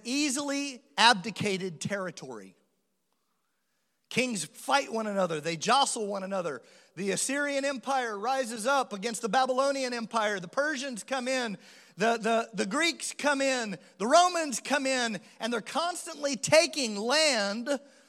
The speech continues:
from other powers. And if those powers are sufficient enough,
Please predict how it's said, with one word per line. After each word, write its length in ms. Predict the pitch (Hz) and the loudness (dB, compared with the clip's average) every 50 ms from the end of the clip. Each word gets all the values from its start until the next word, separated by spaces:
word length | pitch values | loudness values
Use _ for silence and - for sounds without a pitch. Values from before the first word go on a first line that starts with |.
| _ _ - | _ _ -10
from 260 | - 233 247 240 254 - | -2 0 0 0 0 2
other 540 | 254 269 311 320 320 320 320 320 320 320 320 - - _ _ _ _ _ _ _ _ _ | 8 8 8 8 8 2 0 0 0 -2 -4 -8 -18 _ _ _ _ _ _ _ _ _
powers. 880 | - - - 320 320 320 302 233 202 185 180 208 240 233 - - - - - _ _ - - - _ _ - | -4 2 6 8 8 8 6 6 2 0 -2 -4 -4 -4 -2 -2 -4 -6 -8 _ _ -20 -20 -20 _ _ 4
And 200 | 254 269 269 262 | 4 6 6 6
if 100 | 240 - | 4 6
those 240 | 294 302 320 302 - | 6 6 6 6 0
powers 520 | - - 294 302 302 302 302 294 262 208 | -2 2 4 4 4 4 4 0 -2 -2
are 200 | - - 247 240 | -2 2 2 4
sufficient 920 | - - - 226 196 - - - - 330 349 359 - - 339 277 240 185 - | 4 2 0 0 -2 -4 -6 -8 -6 -6 -4 -2 -2 -2 -2 -4 -6 -6 -8
enough, 760 | 202 196 190 180 175 170 165 170 214 - - - - - | -8 -6 -4 -4 -2 -2 -2 -2 -4 -6 -12 -16 -16 -18